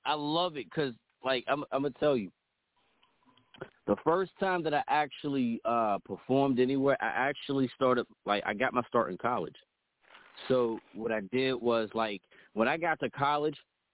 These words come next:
like, around that time, you know, I was, I was wet behind the ears. Like, I had the energy and everything like that, and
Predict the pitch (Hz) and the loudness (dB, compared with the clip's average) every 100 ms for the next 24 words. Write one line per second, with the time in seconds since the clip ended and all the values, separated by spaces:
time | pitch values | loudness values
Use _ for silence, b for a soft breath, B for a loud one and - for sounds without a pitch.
0 | _ _ _ _ _ _ - 135 123 110 | _ _ _ _ _ _ 2 2 2 -4
1 | _ _ _ _ _ _ _ - 127 131 | _ _ _ _ _ _ _ -2 2 2
2 | 160 165 156 139 - 160 147 127 135 131 | 2 2 2 2 2 2 2 2 2 2
3 | 123 110 127 131 117 - 120 127 113 95 | 2 0 0 0 -2 0 0 2 -2 -4
4 | - - _ _ - 170 107 160 131 143 | -16 -20 _ _ -16 -4 0 0 -2 -2
5 | 135 139 131 120 - 139 117 95 101 104 | -2 0 0 -2 -2 0 0 -2 -4 -4
6 | 101 101 135 139 120 - 135 139 113 127 | -2 -4 -2 -2 -4 -4 -2 -2 -2 0
7 | 127 127 127 - 127 127 120 127 127 123 | 0 0 -2 -2 0 0 0 0 0 0
8 | 113 110 104 | 0 0 0